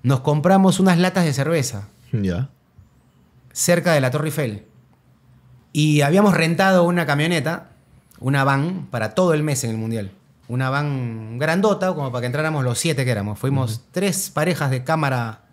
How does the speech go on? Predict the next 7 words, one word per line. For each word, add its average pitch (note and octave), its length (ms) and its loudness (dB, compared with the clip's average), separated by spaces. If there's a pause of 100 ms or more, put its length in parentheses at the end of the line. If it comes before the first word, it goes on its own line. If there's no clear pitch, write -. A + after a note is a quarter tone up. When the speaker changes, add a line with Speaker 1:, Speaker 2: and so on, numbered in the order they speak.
(140)
Speaker 1:
camarógrafo, B2+ 680 -2 (440)
reportero F#3+ 720 2
y B2+ 100 -2
un D3 60 2
productor. B2+ 500 -2 (540)
Y F#3+ 80 4
entonces, A#3+ 720 4